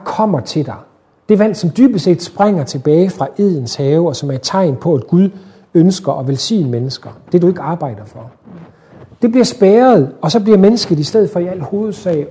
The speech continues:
overleveret eller afhængigt af det døde vand. Det vand, du må arbejde for, du må bygge cisterner, det bliver grønt, du får ondt i maven. Og så hver gang du drikker af det, så bliver du mindet om jordens forbandelse.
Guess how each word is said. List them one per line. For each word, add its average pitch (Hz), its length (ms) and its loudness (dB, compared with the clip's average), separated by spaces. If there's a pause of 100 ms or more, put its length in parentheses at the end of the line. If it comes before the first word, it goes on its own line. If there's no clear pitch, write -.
(120)
overleveret 165 760 -2
eller 120 200 -8 (440)
afhængigt 147 440 -2
af 139 60 -4
det 170 180 -6
døde 220 300 0
vand. 120 160 -8 (120)
Det 190 100 2
vand, 185 140 2
du 156 80 -4
må 143 100 0
arbejde 165 400 -2
for, 131 220 -6
du 127 140 -8
må 123 80 -2
bygge 123 220 -6
cisterner, 156 560 0
det 123 120 -4
bliver 123 120 -4
grønt, 165 300 -2
du 123 60 -10
får 156 120 -8
ondt 143 100 -6
i 117 40 -10
maven. 160 420 -2 (480)
Og 170 80 -2
så 190 120 0
hver 202 100 4
gang 214 160 0
du 151 80 0
drikker 196 340 2
af 180 200 2
det, 135 140 -2 (260)
så - 140 -4
bliver 190 140 2
du 175 60 4
mindet 165 320 2
om 139 120 -2
jordens 139 380 -4
forbandelse. 123 580 -6